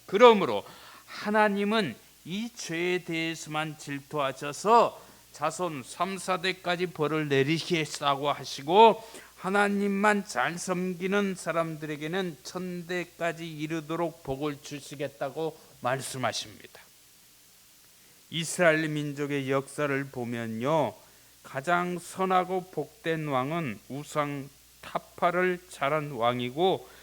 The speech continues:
가장 악하고 저주받은 왕은 우상 숭배와 이방신을 또한 끌어들이고 섬기는 왕들이었습니다. 저주받은 왕은 우상 숭배와 이방신을 많이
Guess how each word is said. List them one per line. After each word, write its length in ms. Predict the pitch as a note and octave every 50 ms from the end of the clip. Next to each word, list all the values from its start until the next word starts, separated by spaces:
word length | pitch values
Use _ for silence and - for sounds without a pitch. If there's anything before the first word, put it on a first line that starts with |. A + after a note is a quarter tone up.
| - - - - -
가장 460 | - - C#3+ C#3+ - F#3 F#3 F3+ E3+
악하고 640 | - C#3+ D3 D#3 - - - E3 E3 D3+ D#3+ D#3+ D#3
저주받은 800 | - - D#3 D3+ C#3 C3+ D3 C#3 C#3+ C#3 C3+ B2 C3 C3+ C#3 C3+
왕은 400 | B2+ B2 A2+ A2+ B2+ D3+ D3+ B2+
우상 500 | F#2+ A2+ C3+ - - E3+ E3+ E3+ F3 E3+
숭배와 640 | - - E3+ E3+ E3+ D#3+ E3 F3 F3 F3 F3+ F3 E3
이방신을 1200 | C3 B2 C#3+ D#3 F3 F#3 F3 G3+ G3 F#3+ F#3+ F#3 F3+ - - E3+ E3+ F#3 G3+ A3 G#3+ G3 F#3+ - - - - - - - - - - - - - - -
또한 300 | G3 F#3 G3 G3 G3 F#3 - -
끌어들이고 720 | - G#3 G#3+ A3+ A3 G#3 F3+ G3 F#3 F3+ E3+ E3 F#3 F3+
섬기는 680 | E3+ - - F3+ F3 F3 E3+ D#3 D#3+ D#3 D#3 D#3+ E3+ D#3+
왕들이었습니다. 1000 | C#3 B2 A#2 A#2+ B2 A#2+ C3 C3 C3+ C#3 C#3+ C3+ A#2+ - - - G2+ F2 - - - - - - - - - - - - - - - - - - - - - - -
저주받은 720 | - D3 D#3 D#3+ D#3+ F3 F3+ E3 F3 E3 D3+ D#3+ D#3+ D#3+
왕은 420 | D#3+ D#3 D3+ D3+ D3+ D3+ D3+ C#3+ C#3
우상 340 | C#3 - D#3+ D3 C#3+ C#3
숭배와 840 | C#3 - - C#3+ C#3 C3+ C3 C3+ C3 C3 C3 C3+ C#3+ D3 C3+ A2+ - -
이방신을 760 | C3 D#3+ E3 F3+ F#3+ F#3 F#3 F#3 F3 - F3+ F3+ F#3 F#3+ F#3+
많이 460 | F3 E3 C#3+ C#3+ D3 - E3 F#3+